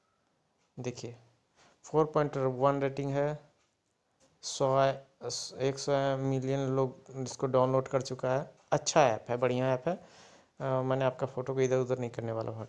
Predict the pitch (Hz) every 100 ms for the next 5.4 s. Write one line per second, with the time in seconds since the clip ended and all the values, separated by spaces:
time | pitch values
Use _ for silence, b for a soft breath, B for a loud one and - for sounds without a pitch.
0 | - 147 180 - b b b - 131 -
1 | 147 143 147 - _ _ _ _ 127 127
2 | 139 139 139 131 131 131 139 135 - 131
3 | 127 - 143 135 135 147 147 165 170 175
4 | 190 285 - 131 - 131 127 123 131 120
5 | 127 147 170 262